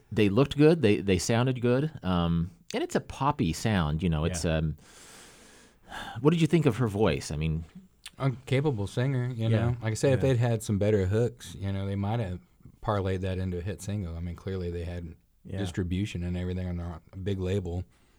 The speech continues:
Speaker 2: Yeah. Yeah, I felt, I felt like it's one of those cases where you have a vocalist who sounds just enough like somebody else where you go, "Mm, that's,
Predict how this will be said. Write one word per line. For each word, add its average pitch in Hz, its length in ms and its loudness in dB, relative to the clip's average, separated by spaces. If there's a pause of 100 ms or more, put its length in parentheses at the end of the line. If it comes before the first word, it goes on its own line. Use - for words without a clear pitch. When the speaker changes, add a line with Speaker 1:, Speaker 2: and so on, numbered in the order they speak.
Speaker 2:
Yeah. 104 220 -4 (640)
Yeah, 147 260 6
I 156 140 2
felt, 170 440 2
I 131 200 2
felt 147 200 0
like 117 140 2
it's 117 280 -2
one 120 140 2
of 120 60 2
those 110 180 2
cases 113 520 -2
where 101 340 -2
you 101 200 -4
have 98 140 -2
a 98 60 -4
vocalist 101 560 -6
who 104 100 -4
sounds 104 540 -2 (580)
just 123 440 0
enough 120 360 0
like 110 200 0
somebody 110 480 -2
else 107 420 -4
where 107 100 -4
you 101 120 -2
go, 104 240 -2 (120)
"Mm, 151 200 -2
that's, 120 360 -4